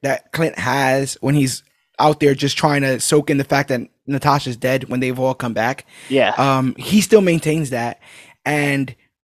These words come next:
Speaker 1: for those who forgot, we are constantly shown, um, footage of him as Ronin killing people. They're like, "No, don't forget, he killed, <laughs> he killed a, a shit ton of people."
Speaker 2: Yeah.
Speaker 1: Um, so he both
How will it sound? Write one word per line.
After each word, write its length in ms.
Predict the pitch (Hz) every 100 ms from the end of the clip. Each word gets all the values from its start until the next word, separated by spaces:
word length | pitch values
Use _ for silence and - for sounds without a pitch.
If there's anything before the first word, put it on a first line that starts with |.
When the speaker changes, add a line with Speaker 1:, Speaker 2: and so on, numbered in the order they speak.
| _ -
Speaker 1:
for 160 | 180
those 240 | 165 180 165
who 160 | 175
forgot, 600 | 143 143 135 156 214 160
we 120 | 151 165
are 80 |
constantly 640 | - - 170 190 165 151 139
shown, 680 | - 160 170 147 131 127 - _ _ _ _
um, 540 | - 135 131 123 117 110 _ _ _ _ -
footage 300 | 190 202 165
of 100 | 151
him 140 | 170
as 160 | 160 151
Ronin 280 | 175 156
killing 280 | 143 170 147
people. 260 | 127 117 113
They're 100 | 135
like, 160 | 135 139
"No, 200 | 180 214
don't 180 | 208
forget, 340 | 254 240 262 180
he 100 | 214
killed, 480 | - - 262 202 -
<laughs> 20 |
he 120 | 220
killed 340 | - - 233 165
a, 140 | 139 - - - -
a 100 | 151
shit 240 | 147 180 -
ton 160 | 165
of 100 | 151
people." 280 | 151 151 135
Speaker 2:
Yeah. 200 | 120 73 - - _ -
Speaker 1:
Um, 380 | 143 143 143 147 _ _ _ _ _ _ _ _ _ _
so 280 | - - 190
he 340 | - - 233 277
both 600 | 156 - 208 220 -